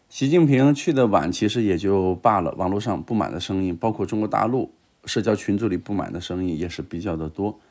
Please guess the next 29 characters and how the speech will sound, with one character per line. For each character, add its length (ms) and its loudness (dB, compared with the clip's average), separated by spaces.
那 100 -2
么 100 4
除 160 -2
了 120 4
晚 580 2
以 140 2
外， 280 2
中 160 0
国 80 2
的 80 2
央 200 4
媒 200 4
还 200 0
给 160 0
习 160 -8
近 160 0
平 160 -2
戴 160 2
了 80 0
一 80 2
顶 140 -4
很 240 -4
高 220 0
的 400 -4
帽 400 4
子， 180 -12
说 220 -2
他 180 -2
是 340 -4